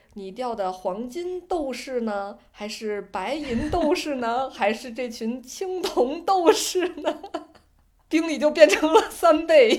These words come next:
因为河里就能变出来。我后来特别喜欢他，是因为我觉得他这种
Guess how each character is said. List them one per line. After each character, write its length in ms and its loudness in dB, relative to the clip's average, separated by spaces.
因 100 -6
为 120 2
河 320 -6
里 160 -6
就 160 -8
能 320 -8
变 340 -6
出 160 -16
来。 80 -10
我 260 -2
后 180 0
来 200 2
特 160 -6
别 180 -4
喜 200 -12
欢 180 -14
他， 180 -8
是 100 -12
因 120 -6
为 40 -2
我 140 -4
觉 80 -10
得 80 -6
他 100 -10
这 120 -8
种 180 -10